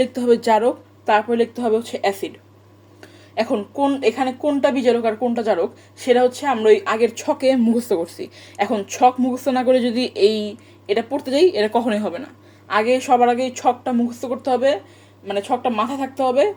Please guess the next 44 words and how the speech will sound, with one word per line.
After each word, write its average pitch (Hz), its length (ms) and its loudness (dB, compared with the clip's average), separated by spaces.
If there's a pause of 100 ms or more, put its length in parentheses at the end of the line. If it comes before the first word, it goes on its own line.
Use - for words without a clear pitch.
(280)
তারপরে 226 320 0
হচ্ছে 240 180 -4 (100)
এটা 202 160 2
কি 233 120 -6
করতে 233 200 -6
হবে। 160 180 -8
তাছাড়া 226 300 0 (240)
এটা 202 180 4 (420)
মানে 185 140 -4 (300)
এভাবে 220 220 2 (120)
কখনোই 240 280 2
বোঝা 220 200 -4
সম্ভব 185 300 -6
না। 147 40 -12 (640)
যদি 208 160 -4 (240)
ছক 254 200 2 (120)
মুখস্থ 240 220 -2 (100)
না 247 80 0
করে 247 160 4
এটা 233 80 0 (120)
করতে - 220 -4
আসো, 254 180 -8
তাহলে 233 220 -2
জীবনে 208 260 -2
হবে 196 180 -2
না। 277 60 -2 (300)
তাই 214 160 2
আগে 202 180 0
বলে 220 140 2
রাখলাম, 262 220 -2 (180)
এখন 226 140 -4 (140)
এই 202 80 -4
জন্য 208 140 -4 (200)
তাই 214 180 0
বলতেছি 240 240 -2 (100)
বারবার 208 220 4
করে 247 180 -4
যে 185 60 0 (380)
ওই 190 60 0 (160)
ছকটা 262 400 -2
যে 262 40 -2 (120)
দেখছি, 277 300 -10
ওই 277 120 -10
ছকটা 240 240 -4